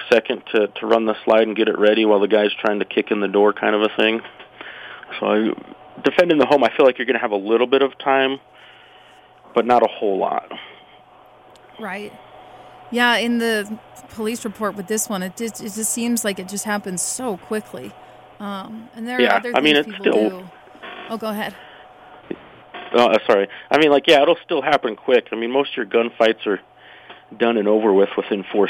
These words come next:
Speaker 1: seconds. So.
Speaker 2: Right. Yeah. How hard is it to shoot a handgun? I mean, in a situation like that, they're kinda hard to aim. This,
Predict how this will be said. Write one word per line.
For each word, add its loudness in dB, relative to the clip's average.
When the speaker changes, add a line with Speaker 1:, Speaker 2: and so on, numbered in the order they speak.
Speaker 1:
seconds. 0
So. -6
Speaker 2:
Right. -6
Yeah. -14
How -2
hard 2
is -4
it -4
to -10
shoot -10
a -10
handgun? -8
I -14
mean, -8
in -6
a -6
situation -6
like -6
that, -2
they're -6
kinda -4
hard 0
to -10
aim. -6
This, -8